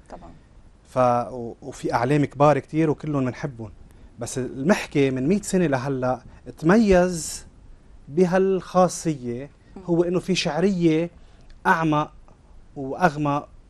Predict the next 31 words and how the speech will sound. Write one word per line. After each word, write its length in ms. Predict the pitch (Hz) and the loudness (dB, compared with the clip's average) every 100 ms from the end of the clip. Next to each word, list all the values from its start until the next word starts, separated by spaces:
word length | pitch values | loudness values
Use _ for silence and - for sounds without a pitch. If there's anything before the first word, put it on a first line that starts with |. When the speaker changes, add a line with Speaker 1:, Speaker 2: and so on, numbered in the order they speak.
| - | -18
Speaker 2:
وفي 520 | 139 - 175 160 160 | -10 -2 2 2 0
هال-، 480 | 147 131 143 143 135 | -6 -8 -4 -4 -4
هالعناصر 840 | 135 151 143 143 131 151 165 - 127 | -2 -2 -2 -2 -2 -2 -2 -2 -4
اللي 200 | 120 123 | -6 -8
قلتها، 220 | 123 123 | -8 -8
المبالغة 440 | 123 127 143 135 - | -6 -4 -4 -4 -8
والتكثيف 720 | 123 120 - - 139 135 - | -10 -10 -12 -14 -12 -10 -10
والنحت، 400 | 120 127 - 151 - - - | -10 -12 -14 -18 -18 -20 -18
Speaker 1:
مم. 60 | 190 180 175 | -18 -18 -10
Speaker 2:
بعدد 400 | 160 156 165 143 | -6 -4 -4 -6
قليل 300 | 139 147 139 | -8 -8 -8
من 100 | 127 | -10
الأبيات. 380 | 117 - - - - | -12 -16 -20 -20 -20
Speaker 1:
مم. 80 | - - - - - | -20 -20 -20 -20 2
هل 100 | 311 | 4
هناك 300 | 349 269 240 | 4 0 2
دعوة 240 | 208 220 214 | 4 6 6
Speaker 2:
بشكل 340 | 196 190 160 | 4 2 0
عام 260 | 156 165 131 | 0 0 -4
يعني، 260 | 107 110 | -8 -12
عم، 300 | 104 120 110 85 - - - - | -12 -12 -14 -18 -20 -20 -20 -14
يعني 120 | 123 120 | -10 -8
الأمور 260 | 143 165 | -2 -2
هي 120 | 147 | -2
أعمق 300 | 151 156 147 | -4 -2 -2
من 160 | 123 127 | -4 -6
هيك، 180 | 156 143 | -6 -6
وأنا 160 | 143 | -8
مفصلها 420 | 135 127 - 135 120 | -8 -8 -4 -2 -2
بالكتاب. 440 | 113 - 123 143 151 | -6 -12 -12 -12 -14
Speaker 1:
صح. 120 | 180 | -18